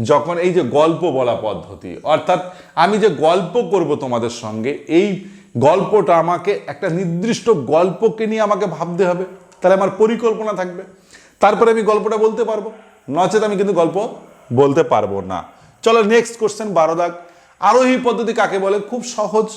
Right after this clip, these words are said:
একদম ভীষণ। আরোহীর সঙ্গে সঙ্গে অবরোহী পদ্ধতিটাও তোমরা একবার দেখে নেবে। ব্যাকরণ শিক্ষার ক্ষেত্রে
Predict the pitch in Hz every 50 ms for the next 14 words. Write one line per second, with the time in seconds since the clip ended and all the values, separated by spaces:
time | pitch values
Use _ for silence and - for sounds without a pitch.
0 | - - - - - - _ _ - _ _ 143 139 131 143 143 147 196 202 202
1 | 196 - - - - - - - - - - - 127 151 147 - 196 208 214 202
2 | 196 - - - - - - 147 165 185 208 220 233 233 226 - 220 220 220 214
3 | 160 208 220 220 202 175 170 175 196 208 208 214 214 - 208 180 170 175 202 208
4 | 214 202 208 196 208 208 190 190 202 180 190 190 190 190 202 196 196 190 - -
5 | - - - - - - - - 127 127 165 180 180 180 226 240 247 247 214 -
6 | 247 240 240 262 254 226 220 247 - - 202 165 139 139 147 156